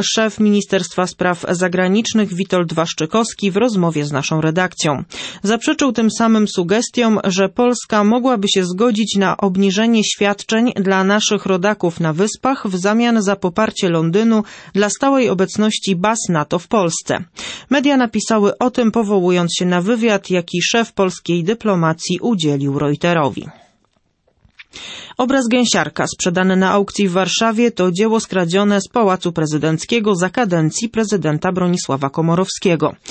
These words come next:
Autentyczność obrazu potwierdziła opinia biegłego, poinformowała prokuratura okręgowa w Warszawie.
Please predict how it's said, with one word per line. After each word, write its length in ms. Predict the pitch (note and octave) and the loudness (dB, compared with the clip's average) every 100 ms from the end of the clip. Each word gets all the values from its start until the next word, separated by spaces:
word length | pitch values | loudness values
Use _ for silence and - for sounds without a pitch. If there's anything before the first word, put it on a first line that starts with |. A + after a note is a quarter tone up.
| - - - | -14 -12 -6
Autentyczność 720 | - A#3+ B3 A3+ G3 F#3 E3+ - | -4 0 0 2 0 0 -2 -2
obrazu 420 | F3+ G#3 G#3+ G#3 | 0 0 2 0
potwierdziła 680 | F#3+ F3 F#3 E3+ G3 G#3 - | 0 0 -2 0 0 2 0
opinia 500 | F#3 F#3 G#3+ F#3 E3 | -2 0 2 2 2
biegłego, 640 | D#3+ D#3 E3+ G3+ G3+ B3+ A#3+ - - | 0 0 0 0 2 0 -2 -14 -4
poinformowała 800 | G#3+ G#3+ A3 G#3 G3 E3 E3+ E3 | 0 0 0 0 0 2 0 0
prokuratura 680 | A#3+ A#3 G#3 F#3 F3+ F3+ | -4 0 0 0 -2 -2
okręgowa 560 | - G3+ G3 F3+ D#3+ D#3+ | -2 -2 0 0 0 -2
w 60 | D#3+ | -2
Warszawie. 720 | F3+ F3 - G#3 E3 C3 | -2 -2 0 0 0 -2